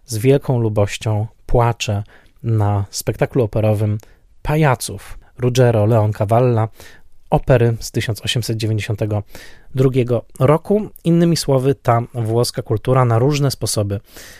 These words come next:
w twórczości De Palmy oczywiście się przejawia. Wracając jednak do konceptu Davida Mameta,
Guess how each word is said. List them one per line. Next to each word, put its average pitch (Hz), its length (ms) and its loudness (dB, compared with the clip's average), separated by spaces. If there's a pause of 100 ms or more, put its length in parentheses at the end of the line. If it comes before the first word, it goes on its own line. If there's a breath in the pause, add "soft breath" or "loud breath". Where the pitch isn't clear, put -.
(140 loud breath)
w 113 220 -2
twórczości - 500 -6
De 110 100 0
Palmy 117 360 0
oczywiście 110 520 -6
się 87 280 -8 (680 loud breath)
przejawia. 123 540 2 (960)
Wracając 156 560 2
jednak 123 300 0
do 104 120 -4
konceptu 117 480 -4
Davida 113 320 -2
Mameta, 160 480 2